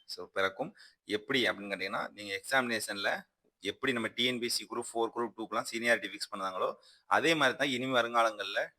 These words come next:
டி என் யூ எஸ் ஆர் பிக்கும் சீனியாரிட்டி வந்து என்ன செய்ய போறாங்க? ஃபிக்ஸ் பண்ண போறாங்க. அதனால, so, இது வரைக்கும் லா படிச்சுக்கிட்டு இருந்த பி சி கேண்டிடேட்ஸ் எல்லாருமே, so, ஜி கே படிக்க ஆரம்பிங்க.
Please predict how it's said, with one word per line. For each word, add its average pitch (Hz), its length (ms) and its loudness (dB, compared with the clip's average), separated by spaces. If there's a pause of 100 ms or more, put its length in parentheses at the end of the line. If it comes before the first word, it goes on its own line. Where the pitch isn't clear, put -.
டி 131 120 -4
என் 143 120 2
யூ 127 160 2
எஸ் 117 180 2
ஆர் 107 120 4
பிக்கும் 107 240 -8
சீனியாரிட்டி 120 500 2
வந்து 101 180 -2
என்ன 95 120 -6
செய்ய 92 240 0
போறாங்க? 92 320 0
ஃபிக்ஸ் - 240 -8
பண்ண 101 160 -2
போறாங்க. 92 280 -4 (480)
அதனால, 127 640 6
so, 101 340 0
இது 107 180 -2
வரைக்கும் 127 340 4
லா 107 260 8
படிச்சுக்கிட்டு 120 400 2
இருந்த 110 180 0 (360)
பி 127 120 2
சி 117 420 -2
கேண்டிடேட்ஸ் 107 420 4
எல்லாருமே, 95 420 2 (400)
so, 104 120 0
ஜி 110 220 -2
கே 107 220 2
படிக்க 98 380 6
ஆரம்பிங்க. 98 300 -2